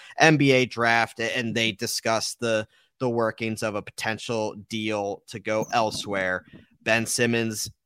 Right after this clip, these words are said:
has been reportedly, um, not been in contact with the organization since, has not picked up Joel Embiid's phone calls. It seems to be that the writing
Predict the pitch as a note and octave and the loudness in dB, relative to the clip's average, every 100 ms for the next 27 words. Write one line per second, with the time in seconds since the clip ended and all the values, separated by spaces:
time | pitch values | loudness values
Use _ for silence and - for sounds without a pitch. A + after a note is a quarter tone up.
0 | _ - A2 G#2 - G#2+ G2+ - A#2 A#2 | _ -8 -6 -6 -6 -4 -4 0 6 8
1 | A#2+ G#2 A2+ A2+ A2 - _ - G2+ F#2+ | 8 6 2 2 0 -4 _ 0 2 2
2 | G2+ A2 A#2+ - A#2+ A2+ G#2 - A2+ A2+ | 2 4 4 4 -2 0 -2 2 4 4
3 | - A#2 A2 A2 - G#2+ A2+ A2 G#2+ A2 | 2 0 0 -6 -8 -6 -4 -4 -6 -4
4 | A2 - B2 A#2 - A#2+ A#2+ - - _ | -4 -2 -2 0 2 2 2 -4 -10 _
5 | _ - A#2 G#2 G#2+ A2 - - B2+ A#2+ | _ -2 0 0 2 2 2 -2 -2 0
6 | - A#2+ - A#2+ A2 A2+ A#2+ A2+ A#2 A#2 | 2 2 2 0 2 2 0 -2 -4 -6
7 | - A#2 A2+ G#2 A2 G2+ G#2 - - _ | -4 -2 -2 -2 -4 -4 -4 -10 -20 _
8 | - C#3+ - F#3+ G3+ F#3+ - D3+ B2+ A2+ | -4 -4 -2 2 2 0 -4 -4 -4 -4
9 | B2+ G#2 G2 F#2+ G#2 G2 G#2 G#2+ G#2 | -4 -4 -4 -6 -6 -4 -2 0 -2